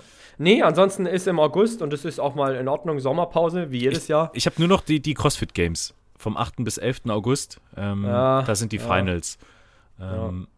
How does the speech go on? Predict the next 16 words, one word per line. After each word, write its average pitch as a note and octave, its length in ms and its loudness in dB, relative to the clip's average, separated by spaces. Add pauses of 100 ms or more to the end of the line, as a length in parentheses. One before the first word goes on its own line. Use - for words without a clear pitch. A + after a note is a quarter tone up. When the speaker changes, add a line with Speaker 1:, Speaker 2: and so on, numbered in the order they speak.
(260)
Speaker 2:
die A2+ 60 -2
hab C#3+ 100 4
ich D#3+ 100 0
letztes - 240 -2
Jahr C#3+ 80 0
mal, C#3+ 220 2
letztes B2 340 -2
Jahr C#3 120 4
mal C3+ 120 2
angeguckt C#3 520 -2
und G2+ 160 -8
das - 240 -4
war A#2 160 4
schon C3 340 -2
Speaker 1:
Mhm. E3 120 -4
Speaker 2:
auch G#2 340 -6